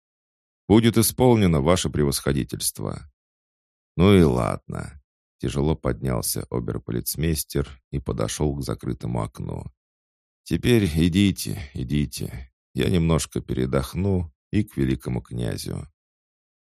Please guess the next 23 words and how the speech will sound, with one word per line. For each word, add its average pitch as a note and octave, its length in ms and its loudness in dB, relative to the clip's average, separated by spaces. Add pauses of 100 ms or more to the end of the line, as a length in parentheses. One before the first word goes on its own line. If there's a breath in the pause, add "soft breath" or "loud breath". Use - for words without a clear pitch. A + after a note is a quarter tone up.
(100)
Мих, A2 500 0 (180)
когда D2+ 320 -2
Витольд D2+ 500 0
Львович C2+ 540 -2
вышел, D2+ 440 0
вскочил, - 840 -4 (460)
призывно E2+ 560 4
в B1+ 80 -2
глаза C#2 380 2
заглянул, D#2+ 680 0 (440)
но D2 160 -2
тот - 260 -2
прошёл E2 420 2
мимо, C2 580 -2 (160)
даже D#2+ 280 0
головы C2 420 0
не G#1+ 100 -6
подняв. G1+ 600 -8 (720)
Так A#2+ 220 2
и - 20 2
вышли F#2+ 400 6
из - 160 -2
полицмейстерства, - 1300 -4